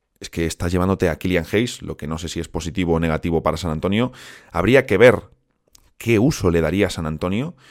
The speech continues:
pero, oye, si lo que quiere Detroit es dar un paso al frente, su primera ronda de dos mil veinticinco es un activo muy jugoso, muy jugoso. Claro, ahí tienes que confiar en que el equipo realmente va a pegar un cambio de esta a la próxima temporada.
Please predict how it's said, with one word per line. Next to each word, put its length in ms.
pero, 640
oye, 320
si 380
lo 160
que 120
quiere 240
Detroit 480
es 120
dar 120
un 120
paso 180
al 60
frente, 440
su 240
primera 320
ronda 320
de 120
dos 160
mil 100
veinticinco 540
es 100
un 60
activo 320
muy 200
jugoso, 500
muy 240
jugoso. 540
Claro, 180
ahí 100
tienes 220
que 100
confiar 640
en 140
que 80
el 80
equipo 320
realmente 600
va 80
a 40
pegar 220
un 80
cambio 280
de 120
esta 240
a 20
la 180
próxima 380
temporada. 560